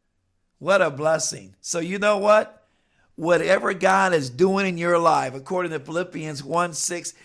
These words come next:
"He who have begun a good work in you will complete it." God will get it done. Don't worry about anybody trying to rain on your parade or trying to shut you down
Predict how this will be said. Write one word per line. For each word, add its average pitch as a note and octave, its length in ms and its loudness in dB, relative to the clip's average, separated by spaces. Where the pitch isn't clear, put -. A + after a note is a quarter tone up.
"He A3+ 220 -6
who G#3 140 -2
have E3+ 200 0
begun D#3+ 420 -2
a D3+ 120 -4
good D#3 320 0
work F#3 480 0
in G3+ 280 -2
you B3 600 -4
will B3 360 2
complete B3 680 0
it." - 340 -2
God A3+ 420 2
will A3+ 160 -2
get A3 300 -2
it G3+ 240 -6
done. A3 600 -2
Don't B3+ 260 2
worry A#3+ 220 0
about G3+ 260 4
anybody G#3 460 2
trying G3+ 320 0
to F#3 80 0
rain G3 300 0
on G3 120 -8
your G3 160 -4
parade F#3+ 440 0
or F3+ 80 -4
trying F#3+ 280 -4
to D#3+ 100 0
shut G3 360 0
you F#3+ 120 -6
down F3+ 420 -4